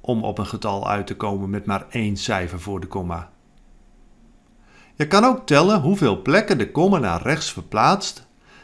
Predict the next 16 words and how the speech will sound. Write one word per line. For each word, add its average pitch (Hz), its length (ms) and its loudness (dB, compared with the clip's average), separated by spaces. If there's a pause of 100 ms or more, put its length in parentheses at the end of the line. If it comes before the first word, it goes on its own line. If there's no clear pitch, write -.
en 113 120 -2
het 95 180 -6
allermakkelijkste 151 880 2
is 156 220 2
het 90 220 -10
tellen 175 320 2
van 110 120 -4
het 92 200 -8
aantal 160 460 0
nullen 165 400 4
inclusief 156 540 0
de 135 120 -4
nul 117 300 2
voor 131 300 0
de - 100 -2
komma. 82 380 -10